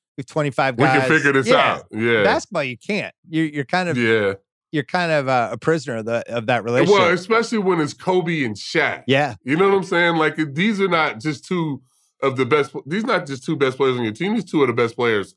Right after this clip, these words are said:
Speaker 2: ever
Speaker 1: Right.
Speaker 2: to play. And if these, like, if they can't get along, then obviously it's gonna split the team down the middle. It's gonna be guys go, you know, that, that agree with Shaq. It's gonna be guys that agree with Kobe.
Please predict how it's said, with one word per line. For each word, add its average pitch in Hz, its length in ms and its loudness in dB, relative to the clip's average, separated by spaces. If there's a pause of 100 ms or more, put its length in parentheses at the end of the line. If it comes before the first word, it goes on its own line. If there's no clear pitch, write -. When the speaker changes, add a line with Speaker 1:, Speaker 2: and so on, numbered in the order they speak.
(120)
Speaker 2:
ever 127 360 -2
Speaker 1:
Right. 123 200 4
Speaker 2:
to 87 60 -4
play. 131 460 -2 (580)
And 117 160 2
if 104 140 0
these, 165 320 -2
like, 123 240 0
if 110 180 -4
they 151 200 2
can't 151 280 -2
get 120 140 -2
along, 120 540 0 (440)
then 139 200 0
obviously 160 420 -2
it's 123 100 -6
gonna 131 140 0
split 131 240 -6
the 123 80 -4
team 170 260 -6
down 117 180 0
the 110 60 -6
middle. 123 360 -4 (180)
It's - 80 -20
gonna 120 140 -2
be 120 100 0
guys 123 300 0
go, 139 200 -2
you 156 120 -2
know, 120 140 2
that, 107 200 -2
that 104 160 2
agree 113 240 -2
with 117 140 -2
Shaq. 139 260 0
It's 131 40 -4
gonna 123 120 -2
be 117 100 -4
guys 113 240 0
that 113 100 0
agree 120 180 -4
with 113 140 -6
Kobe. 156 320 0